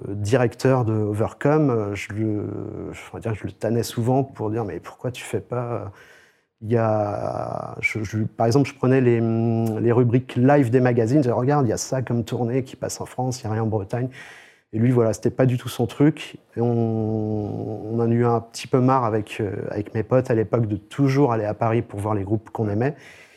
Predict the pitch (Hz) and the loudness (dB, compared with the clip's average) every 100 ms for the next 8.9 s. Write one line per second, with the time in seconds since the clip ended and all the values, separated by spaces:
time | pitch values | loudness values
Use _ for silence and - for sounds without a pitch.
0 | _ _ _ - 127 120 127 131 131 113 | _ _ _ -2 2 4 4 4 4 2
1 | 95 - 98 104 117 117 - - - - | 0 -6 -6 -2 -2 -2 -4 -8 -8 -10
2 | - - - _ 107 - 110 110 117 120 | -10 -14 -20 _ -8 -4 -2 0 2 2
3 | 117 98 104 - - 113 - - 120 - | 2 -2 -4 -8 -6 -6 -4 0 0 0
4 | 110 107 95 123 120 - 113 - 127 123 | 0 0 0 2 2 0 -2 0 0 0
5 | 113 - 110 113 110 110 107 - 101 98 | -2 -4 -6 -6 -2 -2 -4 -6 -6 -4
6 | 95 - 143 143 117 113 113 107 104 135 | -6 -2 0 2 0 2 2 2 0 -2
7 | - 101 107 98 107 120 117 - 101 - | -4 -4 -2 0 0 2 0 -2 -10 -8
8 | 104 - 120 113 98 101 92 127 - | -6 -2 0 0 -2 -4 -2 -2 -2